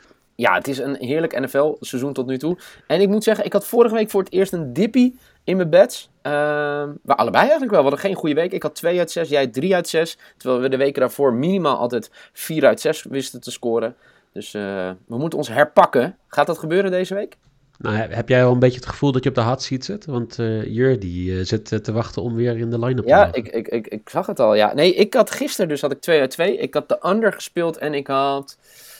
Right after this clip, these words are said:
Speaker 1: Even kijken, ik had, eh, de Broncos plus zeven had ik.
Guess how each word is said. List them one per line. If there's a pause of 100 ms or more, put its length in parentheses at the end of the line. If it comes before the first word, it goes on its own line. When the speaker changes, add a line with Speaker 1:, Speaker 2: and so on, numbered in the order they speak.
(160)
Speaker 1:
Even
kijken,
ik
had, (100)
eh,
de
Broncos (600)
plus
zeven
had
ik.